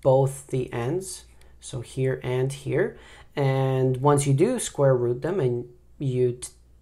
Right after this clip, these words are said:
multiply those two together and multiply them by two, it's gonna end up with forty x. So if you can recognize that, then our answer will then be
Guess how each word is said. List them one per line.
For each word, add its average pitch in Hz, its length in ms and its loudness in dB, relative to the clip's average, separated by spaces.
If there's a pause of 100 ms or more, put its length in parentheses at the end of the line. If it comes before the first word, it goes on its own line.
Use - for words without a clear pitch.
multiply 143 480 2
those 123 240 0
two 127 120 -8
together 147 580 -4 (360)
and 131 380 0
multiply 131 480 -4
them 110 120 -6
by 107 120 -6
two, 180 380 4
it's 143 140 -6
gonna 139 180 -2
end 127 160 -2
up 127 160 -6
with 113 280 -12 (100)
forty 117 560 -10
x. - 440 -12 (580)
So 156 480 0
if 175 200 2
you 233 80 -4
can 247 160 -2
recognize 156 640 2
that, 120 320 -6 (280)
then 123 580 -4 (100)
our 123 320 -4
answer 165 640 -6 (1000)
will 160 180 4
then 147 320 4
be 127 340 -2